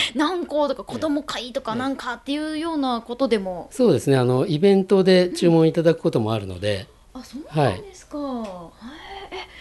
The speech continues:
Speaker 1: え、逆にじゃあ、あの、一人で行って、「すいません、一個だけ」っていうような買い方とか売ってもらえるわけですか？
Speaker 2: はい。はい。はい。それも大丈夫ですよ。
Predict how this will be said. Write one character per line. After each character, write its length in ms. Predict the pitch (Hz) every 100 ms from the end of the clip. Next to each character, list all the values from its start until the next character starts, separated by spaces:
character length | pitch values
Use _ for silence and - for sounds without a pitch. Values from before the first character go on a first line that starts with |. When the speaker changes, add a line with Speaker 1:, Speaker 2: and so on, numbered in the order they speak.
| - -
Speaker 1:
え、 40 | 226
逆 200 | 311 349
に 140 | 339
じ 60 | 339
ゃ 100 | 269
あ、 60 | - - - -
あ 100 | 254
の、 180 | 254
一 320 | 247 - 339 330
人 160 | 302
で 220 | 240 269
行 100 | 254
っ 40 | 254
て、 340 | - 277 277 - -
「す 80 | -
い 40 |
ま 60 | 202
せ 120 | -
ん、 40 |
一 100 | 240 _
個 140 | 294
だ 160 | 302 302
け」 300 | 311 311 320
っ 40 |
て 140 | 320 285
い 40 |
う 20 | 302
よ 40 |
う 20 |
な 120 | 285 269
買 240 | - 277
い 40 |
方 380 | 262 277 - 262
と 100 | 262
か 200 | 247 226
売 100 | 254
っ 20 |
て 240 | 247 180 277
も 140 | 254
ら 160 | 254 262
え 180 | 269 262
る 120 | 262
わ 120 | 254
け 120 | 202
で 100 | 185
す 100 | -
か？ 80 | 202
Speaker 2:
は 40 |
い。 40 | 131
は 20 |
い。 20 |
は 40 | -
い。 20 |
そ 100 | 185
れ 60 | 185
も 140 | 170
大 160 | 160 151
丈 80 | 143
夫 60 | 92
で 80 |
す 120 | 85 104
よ。 220 | 98